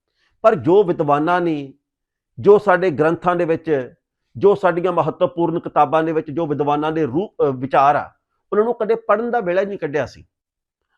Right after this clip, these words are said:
ਅੱਜ ਰੀਲ ਸਾਮਰਾਜ ਦੇ ਵਿੱਚ ਅਸੀਂ ਅਟਕੇ ਹੋਏ ਲੋਕ ਆ, ਜਿਹਦੇ ਕਰਕੇ ਅਸੀਂ ਸਿਧਾਂਤਾਂ ਤੋਂ ਖੋਖਲੇ ਆ, ਸਖਣੇ ਆ,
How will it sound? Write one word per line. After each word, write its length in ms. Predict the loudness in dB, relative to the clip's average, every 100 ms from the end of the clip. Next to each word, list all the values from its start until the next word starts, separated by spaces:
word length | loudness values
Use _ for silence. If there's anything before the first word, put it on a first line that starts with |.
| _ 0
ਅੱਜ 120 | 2
ਰੀਲ 360 | 0 -2 -4 -6
ਸਾਮਰਾਜ 600 | -8 -4 -4 0 0 0
ਦੇ 100 | -4
ਵਿੱਚ 200 | -6 -6
ਅਸੀਂ 160 | -8 -6
ਅਟਕੇ 240 | -6 -6
ਹੋਏ 140 | -4 -2
ਲੋਕ 280 | -2 -2 -4
ਆ, 160 | -6 -8 _ _ _ _ _
ਜਿਹਦੇ 260 | -8 -2 -2
ਕਰਕੇ 280 | -2 -6 -8
ਅਸੀਂ 160 | -8
ਸਿਧਾਂਤਾਂ 440 | -6 -4 -4 -4 -6
ਤੋਂ 120 | -6
ਖੋਖਲੇ 440 | -6 -4 -2 -2
ਆ, 40 | -2
ਸਖਣੇ 420 | -8 -8 -8
ਆ, 100 | -8